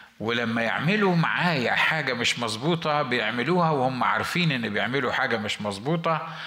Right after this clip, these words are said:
و-، وبيتمنوا ان هم ما يعملوش كده، لكن ممكن يكون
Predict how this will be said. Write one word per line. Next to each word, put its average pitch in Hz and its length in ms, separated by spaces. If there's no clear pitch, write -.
و-، 110 760
وبيتمنوا 113 840
ان 123 80
هم 127 300
ما 117 60
يعملوش 117 420
كده، 147 240
لكن 123 340
ممكن 135 340
يكون 127 400